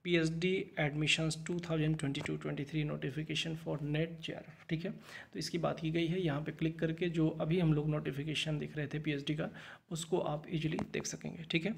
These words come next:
तो दोस्तों, इस तरह से उम्मीद करते हैं कि आज का वीडियो आप सभी लोगों के लिए काफ़ी यूज़फुल और इन्फॉर्मेटिव रहा होगा। दोस्तों, यदि आज का वीडियो आपको यूज़फुल, इन्फॉर्मेटिव लगा हो तो ज़रूर से इस वीडियो को लाइक करें और अपने फ्रेंड्स पर भी शेयर करें, जिससे ज़्यादा से ज़्यादा लोगों को ये इन्फॉर्मेशन मिल सके और ज़्यादा से ज़्यादा लोगों को बेनिफिट हो सके दोस्तों।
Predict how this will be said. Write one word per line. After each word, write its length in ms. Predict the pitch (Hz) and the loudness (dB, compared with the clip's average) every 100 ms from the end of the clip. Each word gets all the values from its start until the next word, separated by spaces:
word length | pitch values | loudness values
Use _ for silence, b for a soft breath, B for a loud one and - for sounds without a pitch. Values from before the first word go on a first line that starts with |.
| B B B B - | B B B B 0
तो 60 | 185 | 4
दोस्तों, 600 | 180 180 208 208 - - | 4 6 6 6 0 -6
इस 140 | 170 | 0
तरह 140 | 180 180 | 4 4
से 140 | 175 | 6
उम्मीद 260 | 170 156 156 | 6 6 4
करते 260 | 151 151 | 0 0
हैं 80 | 156 | 0
कि 80 | 165 | 2
आज 100 | 147 | 2
का 100 | 160 | 2
वीडियो 200 | 147 147 | 0 -2
आप 80 | 143 | -4
सभी 180 | 156 143 | -2 -2
लोगों 140 | 151 | 0
के 60 | 151 | -4
लिए 100 | 156 | -4
काफ़ी 260 | 143 165 | -6 -2
यूज़फुल 320 | 151 143 160 | -2 0 0
और 60 | 151 | 0
इन्फॉर्मेटिव 520 | 147 151 151 147 165 | 0 -2 -2 2 2
रहा 120 | 160 | 2
होगा। 140 | 165 180 | 2 2
दोस्तों, 280 | 160 - 170 | 0 2 2
यदि 100 | 165 | 4
आज 180 | 151 | 2
का 100 | 156 | 2
वीडियो 260 | 156 151 156 | 2 4 2
आपको 440 | 147 - 156 151 165 | 2 0 0 0 2
यूज़फुल, 480 | 156 151 - 151 160 | 0 0 -2 -2 0
इन्फॉर्मेटिव 420 | 147 156 156 156 | 0 2 2 2
लगा 240 | 143 143 147 | 0 0 0
हो 140 | 151 | -2
तो 120 | 170 | -2
ज़रूर 200 | 156 147 | 0 0
से 120 | 139 156 | 0 -4
इस 120 | 160 | -2
वीडियो 180 | 151 151 | -2 -2
को 100 | 147 | 0
लाइक 280 | 143 147 | 0 0
करें 160 | - 165 | 0 0
और 160 | 175 160 | 2 0
अपने 200 | 165 160 | 0 4
फ्रेंड्स 280 | 190 185 | 6 6
पर 80 | - | 6
भी 100 | 156 | 4
शेयर 220 | 151 160 | 4 2
करें, 240 | 151 151 156 | 2 0 0
जिससे 220 | 135 165 | 0 0
ज़्यादा 240 | 151 147 | 0 0
से 80 | 135 | 0
ज़्यादा 220 | 151 147 | 0 0
लोगों 260 | 143 135 143 | 0 -2 -2
को 120 | 151 | -2
ये 120 | 151 | -2
इन्फॉर्मेशन 520 | 147 139 147 151 - 147 | -2 -2 -2 -2 0 4
मिल 180 | 156 | 6
सके 260 | 156 139 156 | 6 2 -4
और 680 | - - - - - - 156 | -10 -16 -14 -12 -12 -6 6
ज़्यादा 240 | 160 160 | 6 8
से 40 | |
ज़्यादा 180 | 160 151 | 4 4
लोगों 160 | 143 147 | 2 0
को 80 | 151 | -2
बेनिफिट 360 | 139 135 147 | -2 -2 -2
हो 40 | 131 | -2
सके 200 | 151 147 | -4 -4
दोस्तों। 300 | 143 - | -6 -10